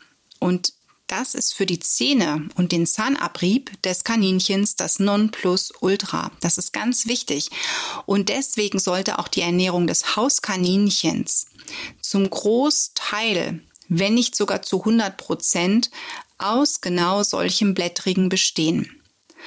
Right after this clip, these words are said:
Wenn du also jetzt sagst, „Na ja gut, was fütter ich denn eigentlich? Was landet da eigentlich alles im Futternapf oder im Gehege?“, dann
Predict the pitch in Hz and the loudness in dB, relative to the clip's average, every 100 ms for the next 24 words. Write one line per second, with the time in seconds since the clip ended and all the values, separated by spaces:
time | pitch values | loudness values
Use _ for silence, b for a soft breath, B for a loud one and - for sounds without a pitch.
0 | B B B B B - 202 277 277 - | B B B B B -8 0 4 4 2
1 | 196 190 185 - 190 180 - - 185 175 | 0 0 0 0 0 -2 -2 0 2 0
2 | 175 226 190 165 - - - - - - | 0 0 0 0 -2 0 -2 -2 -4 -4
3 | 170 - 170 175 185 190 180 175 185 196 | -4 -2 -2 0 0 0 -2 -2 0 0
4 | 214 196 - 180 185 180 - 180 190 180 | 0 -2 -2 0 0 0 -2 0 0 0
5 | - 226 220 202 190 190 - 185 180 170 | -2 -2 0 0 -2 -4 -6 -4 -2 0
6 | 170 165 165 214 208 190 190 180 - _ | 0 2 2 2 2 0 -2 -4 -10 _
7 | _ _ - _ - B B B B B | _ _ -20 _ -16 B B B B B
8 | - 185 190 185 | -4 0 2 2